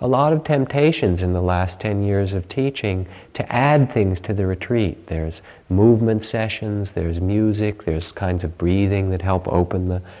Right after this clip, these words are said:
the chest and the body, and there are all kinds of wonderful guided meditations,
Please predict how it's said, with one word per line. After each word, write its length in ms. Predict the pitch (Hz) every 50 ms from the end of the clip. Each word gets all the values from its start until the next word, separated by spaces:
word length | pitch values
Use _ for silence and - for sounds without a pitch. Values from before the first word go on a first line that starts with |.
| - - -
the 80 | 101 98
chest 500 | - - - 101 98 101 - - - -
and 120 | 98 95
the 60 | 92
body, 480 | 87 87 92 90 95 98 98 98 98 95
and 100 | 92 92
there 160 | 90 90 90
are 180 | - - - - -
all 140 | 113 139 165
kinds 300 | - - 165 151 139 127
of 120 | 117 101
wonderful 760 | 98 90 104 117 113 120 110 - - 117 107 104 98 98 98 - - - - - - 101
guided 460 | 95 92 87 92 98 107 107 107 104
meditations, 800 | 107 107 104 104 104 104 - 113 107 101 98 - - 110 104 104